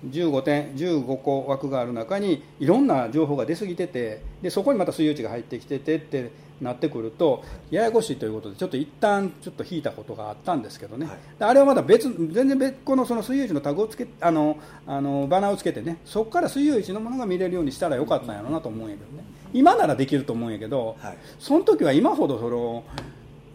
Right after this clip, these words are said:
Speaker 1: ね、あの、タッキーたちがいたわけじゃないし、業者さんにこう任せてるところがあったんで、小回りが利かなかったね。
Speaker 2: でも、あの、あの、その時代、今もすごいやりやすくなっていってるじゃないですか。
Speaker 1: うん、うん、うん。
Speaker 2: でも、あの時、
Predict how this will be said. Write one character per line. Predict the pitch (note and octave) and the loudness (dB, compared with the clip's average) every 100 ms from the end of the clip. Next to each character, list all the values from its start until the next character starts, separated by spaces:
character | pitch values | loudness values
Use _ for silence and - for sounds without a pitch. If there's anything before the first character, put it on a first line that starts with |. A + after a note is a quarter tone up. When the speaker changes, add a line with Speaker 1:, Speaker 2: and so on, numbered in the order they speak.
| D3+ D3+ | -12 -6
Speaker 1:
ね、 | A3+ D4+ D#3 A#2 | 2 2 2 -2
あ | A#2+ | -2
の、 | B2 B2 | -2 -4
タ | B2 | -4
ッ | C#3+ | -4
キ | C3+ | -4
ー | |
た | D3+ | -4
ち | A2+ | -4
が | |
い | B2 | 0
た | C3 | 0
わ | A2+ | 0
け | A2 | -4
じ | |
ゃ | A2 | -8
な | G#2 | -10
い | A2+ | -10
し、 | A2+ A#2 A2 A2+ | -10 -10 -10 -2
業 | D3+ | -2
者 | F3 | -2
さ | E3+ D#3+ | -4 0
ん | |
に | D#3+ | 0
こ | D3+ D3+ | 0 0
う | D3 | 0
任 | D3+ D#3 C#3+ | -2 -4 -4
せ | D3+ | -6
て | D#3 D3 | -2 -2
る | |
と | D3 | -2
こ | D3+ | -4
ろ | C#3+ | -4
が | B2+ | -4
あ | |
っ | A2 | -8
た | - | -8
ん | B2 | -8
で、 | A2 A2+ - - - - | -8 -12 -18 -20 -20 -2
小 | D4 | 0
回 | G4+ A#4+ | 2 2
り | E3 | 2
が | C3+ | 2
利 | |
か | - | -2
な | C#3+ | -4
か | A#2 | -4
っ | - | -8
た | A2+ | -8
ね。 | E3+ - - - - - - - - - - | -10 -12 -20 -20 -20 -20 -20 -20 -20 -20 -20
Speaker 2:
で | A2+ | -18
も、 | |
あ | G#2 | -16
の、 | G2+ A#2 - - - - - - | -16 -16 -18 -20 -20 -20 -20 -16
あ | B2+ | -8
の、 | E3+ F3 F3 E3+ E3 | -4 -2 -2 -2 -4
そ | D#3 | -4
の | F3+ F3 E3+ D#3 C#3 | -4 -2 -2 -4 -10
時 | A#2+ D#3+ | -12 -4
代、 | E3 E3 E3 E3 D#3+ D3+ C#3+ | -2 0 -2 -6 -10 -10 -6
今 | D#3 E3+ | -2 -2
も | D3 A#2+ A#2+ | -2 -4 -8
す | - | -8
ご | D3+ | -6
い | C3 | -2
や | D3 | -2
り | |
や | E3 | -2
す | F3 | -6
く | D#3 | -6
な | A#2+ | -6
っ | |
て | - | -6
い | A#2 | -8
っ | |
て | D3+ | -6
る | C#3 | -6
じ | |
ゃ | A#2 | -8
な | |
い | |
で | F#2+ | -6
す | D#3 | 4
か。 | |
Speaker 1:
う | |
ん、 | D3 | 4
う | |
ん、 | |
う | B2 B2 | 4 0
ん。 | A2+ | -2
Speaker 2:
で | A2+ | -4
も、 | A#2 | -6
あ | |
の | D#3+ F3+ | -4 -6
時、 | F3+ C#3+ - | -6 -8 -10